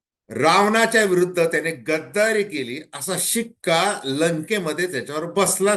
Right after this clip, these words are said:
खरा, जो रावणाने मारला, परंतु राम राज्यामध्ये बिभीषणाचं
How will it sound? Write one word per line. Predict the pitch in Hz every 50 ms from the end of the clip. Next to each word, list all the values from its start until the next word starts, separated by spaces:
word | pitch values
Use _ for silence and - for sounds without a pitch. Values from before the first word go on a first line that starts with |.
| 202 -
खरा, | 202 208 202 - - - - _ _ _ _ _ _
जो | 120 151 185 190
रावणाने | 185 175 175 185 185 180 180 185 190 185
मारला, | 160 143 143 139 131 120 110 90 82 - _ _ _ _ _ _ _ _ _
परंतु | 143 160 180 175 190 190 170
राम | 139 139 151 190 233 240 240
राज्यामध्ये | 226 196 190 185 180 170 151 170 165 147 139 123 127 143 151
बिभीषणाचं | 135 107 117 120 120 147 156 139 - 127 120 117 123 123 123 127 143